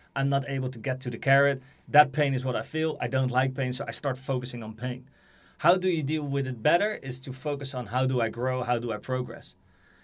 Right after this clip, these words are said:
And this is what I think what a lot of mindfulness teachers can improve when they're teaching mindfulness. When you want to live in the present,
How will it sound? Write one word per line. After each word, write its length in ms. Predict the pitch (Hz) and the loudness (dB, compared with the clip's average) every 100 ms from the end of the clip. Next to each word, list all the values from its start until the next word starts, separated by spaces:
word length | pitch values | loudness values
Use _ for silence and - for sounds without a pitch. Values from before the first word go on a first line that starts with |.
| _ | _
And 160 | 143 139 | 2 4
this 160 | 151 185 | 2 0
is 120 | 151 | 0
what 200 | 151 - | 0 4
I 160 | 151 | 2
think 600 | 143 - - 170 165 139 | 2 -8 -2 2 2 2
what 160 | 113 123 _ - | -4 -8 _ -4
a 60 | 131 | 2
lot 220 | 135 131 | 4 2
of 120 | 110 | 2
mindfulness 680 | 131 143 139 131 135 127 - | 6 6 4 0 0 0 -2
teachers 360 | - 139 - | -4 -6 -6
can 300 | - - 151 | -8 -2 0
improve 560 | 135 127 127 131 135 - - - - | 0 -2 0 -2 -2 -6 -16 -20 -4
when 200 | 123 135 | 2 4
they're 120 | 131 | 4
teaching 340 | 127 139 131 120 | 0 -2 -2 2
mindfulness. 640 | 135 170 170 120 - - - - _ | 2 2 -2 -4 -4 -12 -18 -20 _
When 180 | 135 185 | 0 2
you 120 | 220 | 4
want 180 | 185 175 | 2 0
to 60 | 160 | 0
live 320 | 143 160 135 | 2 2 2
in 80 | 139 | 0
the 80 | 131 | -2
present, 540 | 135 147 131 107 | 0 0 0 -6